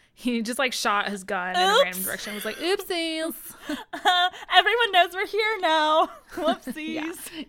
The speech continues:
Speaker 1: Yeah. <laughs> Oops. I ruined everything. A huge fight breaks out. Axe also misses his chance to kill Vis-,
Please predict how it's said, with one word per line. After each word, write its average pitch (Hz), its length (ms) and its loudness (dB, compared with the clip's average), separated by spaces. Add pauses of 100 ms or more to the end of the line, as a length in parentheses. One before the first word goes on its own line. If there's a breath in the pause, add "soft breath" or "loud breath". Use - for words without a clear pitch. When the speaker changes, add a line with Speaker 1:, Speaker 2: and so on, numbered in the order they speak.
(240)
Speaker 1:
Yeah. 320 80 -4 (100)
<laughs> 349 60 -4
Oops. 403 220 -8 (260 loud breath)
I 294 80 -2
ruined 330 460 -6
everything. 247 400 -4
A - 60 -8
huge 311 260 -8
fight - 420 -2
breaks 277 300 -4
out. 202 380 0 (600 soft breath)
Axe 285 400 6
also 269 280 0
misses 330 320 -6
his 330 140 -4
chance 311 260 -8
to 302 100 -12
kill 320 240 -4
Vis-, 311 280 -4